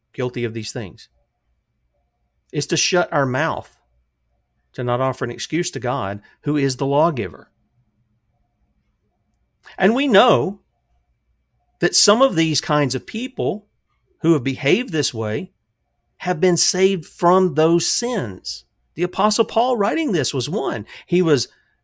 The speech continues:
like it or not, he was a blasphemer.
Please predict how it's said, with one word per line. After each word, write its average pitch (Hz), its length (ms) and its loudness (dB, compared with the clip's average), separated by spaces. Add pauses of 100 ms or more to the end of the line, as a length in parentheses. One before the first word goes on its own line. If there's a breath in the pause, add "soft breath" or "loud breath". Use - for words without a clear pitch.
(580)
like 180 260 2
it 233 80 4
or 202 80 4
not, 170 280 2
he 175 100 2
was 175 260 2
a 165 60 0
blasphemer. 120 720 -2